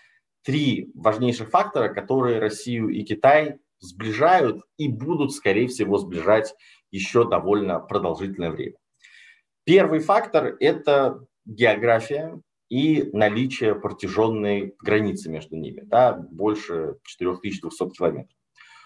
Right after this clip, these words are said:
Долгое время, как вы помните из истории, как раз эта граница была источником трений, проблем и такой вот текущей минной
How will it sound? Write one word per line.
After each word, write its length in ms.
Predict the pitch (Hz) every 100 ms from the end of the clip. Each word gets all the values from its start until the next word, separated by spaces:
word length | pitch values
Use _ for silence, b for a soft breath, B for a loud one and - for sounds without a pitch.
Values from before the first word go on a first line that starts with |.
| b
Долгое 680 | _ 120 104 156 185 147 143
время, 360 | 143 196 214 170
как 240 | 143 131
вы 120 | 123
помните 440 | 143 135 123 - 110
из 300 | 123 123 110
истории, 500 | 107 175 202 175 127
как 160 | 104
раз 240 | 131 170 -
эта 240 | 120 113
граница 640 | 104 107 120 185 185 135 120
была 680 | - 98 117 135 135 120 -
источником 1160 | 101 95 - 123 123 - 107 - 101 95 92 - _ _
трений, 680 | - 117 147 160 156 151 151 _ _
проблем 720 | - 98 92 101 123 156 156 - b b b _
и 360 | 110 123 135 127
такой 300 | - 110 107
вот 260 | 90 -
текущей 580 | - 127 - 95 92 92
минной 560 | 92 110 104 95 82